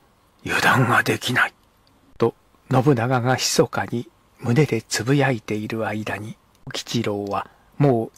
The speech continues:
至って虚飾も言い回しも知らないような言葉で、ですから手前は、実を申せば、わざとご評議の当初には差し控えておりましたわけです。いや、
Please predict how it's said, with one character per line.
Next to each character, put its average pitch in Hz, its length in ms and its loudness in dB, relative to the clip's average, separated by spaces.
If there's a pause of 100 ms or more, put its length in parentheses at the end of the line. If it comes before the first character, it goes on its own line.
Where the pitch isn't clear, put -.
至 - 220 -2
っ 131 80 -2 (240)
て 123 180 -2
虚 123 320 0
飾 - 160 -4
も 123 200 0 (140)
言 131 140 0
い 139 80 4
回 123 180 2
し - 160 -4
も 123 140 2
知 - 180 -2
ら 120 120 -2
な 135 140 0
い 127 120 0
よ 123 160 2
う 104 60 -4
な 95 200 -8
言 110 300 -8
葉 - 140 -6
で、 - 180 -16 (880)
で - 180 0
す - 160 2
か - 140 0
ら 113 160 2
手 - 160 -2
前 123 260 4
は、 107 220 0 (580)
実 117 380 2
を 135 260 2 (240)
申 147 180 4
せ - 200 -2
ば、 - 160 -10 (560)
わ 139 160 4
ざ 127 120 0
と 117 160 0
ご 120 200 2
評 170 240 4
議 110 140 -4
の 120 120 2
当 151 240 0
初 - 180 -2
に 120 140 -2
は 98 180 -2 (400)
差 - 200 0
し - 140 2
控 127 320 2
え 117 60 0
て 120 300 0
お - 120 0
り 123 100 2
ま 120 120 0
し - 120 2
た - 140 0
わ 110 160 0
け - 100 -6
で - 120 -10
す。 - 280 -4 (800)
い - 100 -8
や、 - 180 2